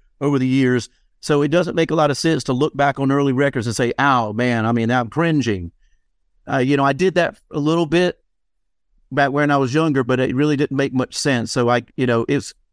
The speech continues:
it has magic, so let's just leave it at that. You know, I'm not gonna go back and go, "Uh, uh." Obviously, you're gonna do some things better. I think nowadays I have more like a four-dimensional voice, so, you know, for example, rather than two-dimensional. So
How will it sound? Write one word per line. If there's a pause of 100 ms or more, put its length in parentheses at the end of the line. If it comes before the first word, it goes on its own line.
(960)
it
has
magic,
so
let's
just
leave
it
at
that.
You
know,
I'm
not
gonna
go
back
and
go,
"Uh, (100)
uh." (300)
Obviously,
you're
gonna
do
some
things (360)
better.
I
think
nowadays
I
have
more
like
a
four-dimensional
voice,
so,
you
know, (300)
for
example,
rather
than
two-dimensional. (360)
So